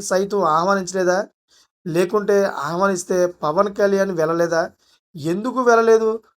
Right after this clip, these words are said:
ఇప్పుడు పొలిటికల్ సర్కిల్లో ఇదే ఆసక్తికర చర్చ నడుస్తోంది. అయితే రెండు వేల ఇరవై నాలుగు సార్వత్రిక ఎన్నికల తర్వాత టీడీపీతో పాటు జనసేన సైతం ఎన్డీఏలో కీలక భాగస్వామి. అటు తర్వాత జరిగిన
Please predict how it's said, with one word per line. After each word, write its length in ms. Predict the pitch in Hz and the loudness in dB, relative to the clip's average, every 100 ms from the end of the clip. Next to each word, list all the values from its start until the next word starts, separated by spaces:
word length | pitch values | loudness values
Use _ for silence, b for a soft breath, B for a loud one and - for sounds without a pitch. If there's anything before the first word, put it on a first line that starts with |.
| _ 190 | _ -8
ఇప్పుడు 180 | 196 214 202 | 0 0 2
పొలిటికల్ 440 | 190 180 202 240 - | -2 0 -2 -2 0
సర్కిల్లో 400 | 214 208 214 208 190 | -4 -2 0 2 0
ఇదే 140 | 175 214 190 | 2 0 0
ఆసక్తికర 460 | 165 185 208 190 208 - | -4 -2 -6 -2 -4 -2
చర్చ 180 | 180 180 190 | -4 -4 -4
నడుస్తోంది. 480 | 165 - 160 135 135 _ b b b - | -4 -4 -6 -6 -16 _ b b b -2
అయితే 180 | 220 240 175 | 2 4 4
రెండు 180 | 175 214 | 4 4
వేల 120 | 240 220 | 4 4
ఇరవై 160 | 220 220 | 2 2
నాలుగు 220 | 214 214 220 | 2 0 -2
సార్వత్రిక 540 | 190 175 208 202 226 202 | 0 0 0 0 -2 0
ఎన్నికల 260 | 202 202 214 202 | -4 -2 -2 0
తర్వాత 300 | 190 196 190 196 | 0 0 0 -4
టీడీపీతో 480 | 190 180 202 208 202 196 | -4 -4 -6 -2 -2 2
పాటు 200 | 190 190 165 | 2 0 -4
జనసేన 380 | 165 175 196 208 185 | -4 -4 -4 -4 -2
సైతం 260 | 185 180 196 160 | -4 -2 -4 -4
ఎన్డీఏలో 380 | 165 190 196 180 170 180 b b b _ | -4 0 4 4 2 -2 b b b _
కీలక 380 | - 202 240 247 214 | -2 2 4 2 4
భాగస్వామి. 540 | 175 185 185 175 151 135 _ _ _ - | 4 4 0 0 -2 -4 _ _ _ -2
అటు 200 | 185 202 202 | -2 0 2
తర్వాత 380 | 190 202 202 196 190 190 143 | 4 6 4 4 2 2 0
జరిగిన 280 | 180 185 | -2 0